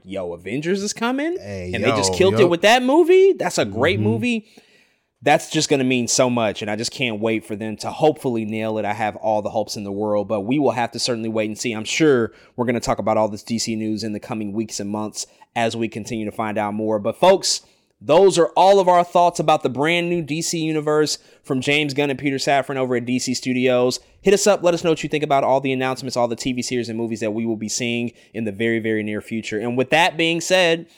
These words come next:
Speaker 1: we're gonna transition to talk about the initial reason why we were here, to talk about Marvel and everything that's gonna be coming out in twenty twenty-three. There's a lot of projects coming from Marvel, both from Marvel Studios proper within the M C U, but also some other things coming from the Sony side of things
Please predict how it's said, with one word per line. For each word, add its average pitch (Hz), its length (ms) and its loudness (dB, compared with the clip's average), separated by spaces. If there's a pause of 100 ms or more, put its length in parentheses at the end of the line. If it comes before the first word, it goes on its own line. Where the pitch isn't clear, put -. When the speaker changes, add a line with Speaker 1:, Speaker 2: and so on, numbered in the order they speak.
(200)
Speaker 1:
we're 127 100 -2
gonna 151 140 0
transition 175 540 -2
to 143 60 -4
talk 165 200 -2
about 151 300 -4
the 151 140 -4
initial 165 340 0
reason 120 400 0 (340)
why 131 220 6
we 127 120 4
were 123 140 4
here, 131 500 0
to - 80 -8
talk 202 200 0
about 208 240 4
Marvel 170 600 4
and 139 140 0
everything 226 320 0
that's 220 180 -2
gonna 208 140 -2
be 202 100 -4
coming 208 300 -4
out 196 140 0
in 180 60 -6
twenty 202 260 -4
twenty-three. 196 720 -4 (300)
There's 202 260 4
a 123 160 4
lot 135 340 2
of 175 100 0
projects 151 460 0
coming 147 280 -4
from 143 140 -6
Marvel, 131 360 0
both 135 280 4
from 147 180 0
Marvel 139 280 4
Studios 127 400 0
proper 165 600 0 (160)
within 127 320 0
the 135 60 -2
M 139 180 -2
C - 160 -8
U, 165 180 -4
but 139 120 0
also 190 280 2
some 156 220 -4
other 226 160 -2
things 156 260 -8
coming 135 260 -6
from 113 140 -10
the 104 80 -6
Sony 170 280 -2
side 156 220 0
of 151 100 -6
things 151 400 -6